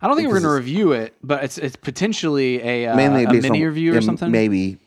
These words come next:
Speaker 2: I, because it's coming off the week of Thanksgiving. I usually,
Speaker 1: Yeah.
Speaker 2: like, that's usually a wild week.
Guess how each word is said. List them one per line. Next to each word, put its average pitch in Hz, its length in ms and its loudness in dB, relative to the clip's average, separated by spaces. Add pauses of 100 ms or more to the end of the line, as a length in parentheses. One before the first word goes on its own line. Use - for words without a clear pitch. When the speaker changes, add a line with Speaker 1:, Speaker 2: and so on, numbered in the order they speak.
Speaker 2:
I, 107 80 4
because 107 560 -2
it's 131 80 -8
coming 170 160 0
off 131 80 0
the 113 80 0
week 120 160 0
of 101 120 0
Thanksgiving. 98 420 -2
I 92 80 0
usually, 110 340 -6
Speaker 1:
Yeah. 95 80 -2
Speaker 2:
like, 90 120 -4
that's 117 180 -4
usually 101 240 -4
a 85 80 -2
wild 87 360 -2
week. 78 260 -8